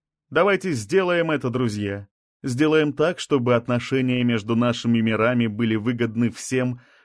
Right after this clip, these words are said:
и строились на принципах мирного сотрудничества. Прошлое в прошлом. Сейчас наша забота — будущее.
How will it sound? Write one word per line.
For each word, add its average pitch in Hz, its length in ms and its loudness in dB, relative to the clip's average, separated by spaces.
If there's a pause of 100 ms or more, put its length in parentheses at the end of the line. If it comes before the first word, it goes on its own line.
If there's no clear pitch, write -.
(100)
и 147 120 -2
строились 180 600 0
на 127 140 0
принципах 120 640 -4
мирного 135 580 0
сотрудничества. 101 1000 -6 (540)
Прошлое 117 680 -2 (200)
в - 260 -20
прошлом. 107 640 -2 (360)
Сейчас 147 520 2
наша 123 220 -2
забота — 120 640 -2
будущее. 113 800 -12